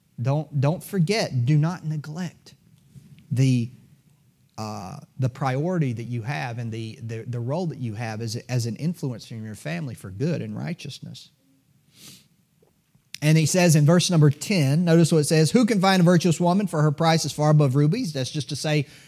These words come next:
she is rare. It is not a common thing to find a virtuous woman. It's also true of men. The same is true of a, of a godly and upright man.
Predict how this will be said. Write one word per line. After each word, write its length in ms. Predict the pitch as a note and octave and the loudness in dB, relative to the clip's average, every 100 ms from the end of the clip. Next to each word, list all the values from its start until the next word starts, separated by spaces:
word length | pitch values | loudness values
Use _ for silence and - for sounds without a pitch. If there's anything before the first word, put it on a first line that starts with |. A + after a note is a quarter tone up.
| _ _ | _ _
she 340 | - F#3+ F3+ | -6 -2 2
is 240 | E3 D3+ - - | 2 2 -2 -4
rare. 800 | C#3+ D#3 F3 E3 B2 G2 C2+ - _ - | 0 2 4 2 0 -4 -12 -18 _ 2
It 100 | E3 | 4
is 180 | G3+ D#3+ | 6 6
not 320 | F#3+ G3+ G#3+ | 4 4 0
a 60 | |
common 540 | A3 - G#3 G#3+ G#3+ F#3+ | -2 -2 -2 0 2 0
thing 420 | A#3+ A#3 G#3+ F#3 | 0 -2 0 2
to 60 | D#3+ | 2
find 240 | F3+ F3 | 0 0
a 20 | |
virtuous 420 | D#3 E3+ E3+ D3 | 2 2 0 -2
woman. 360 | F#3 G3 C3+ A#2 | -2 -2 -4 -4
It's 200 | C#3+ C3 | -2 0
also 400 | D#3+ G3 - F#3 | 0 0 2 0
true 220 | D#3+ G3 | 2 2
of 140 | F3+ D#3 | 2 2
men. 380 | A#3+ C#3+ F#2 - - - - - - | 0 -4 -8 -16 -20 -20 -20 -14 -8
The 80 | |
same 320 | B2+ E3 E3+ E3+ | -2 2 4 4
is 100 | D3 | 4
true 260 | F3 F3 | 4 6
of 120 | D#3+ | 6
a, 160 | C#3+ C3+ - - | 4 0 -4 -6
of 100 | C3+ | 0
a 80 | C#3+ | 0
godly 440 | B2 D3 E3+ E3+ | 2 0 2 2
and 80 | D3+ | 2
upright 340 | D#3 E3 D3+ C3+ | 0 0 -2 -2
man. 400 | C3+ D#3 G3+ | -2 -2 -4